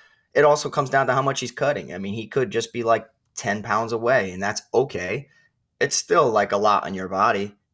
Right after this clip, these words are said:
even though the, the fight was just so easy. It's just, it all comes down to how much of a cut does he have. I'm gonna lean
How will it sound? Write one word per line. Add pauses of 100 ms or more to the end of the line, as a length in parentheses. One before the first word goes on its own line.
even
though
the,
the
fight
was
just
so
easy.
It's
just,
it
all
comes
down
to
how
much
of
a
cut
does
he
have. (520)
I'm
gonna
lean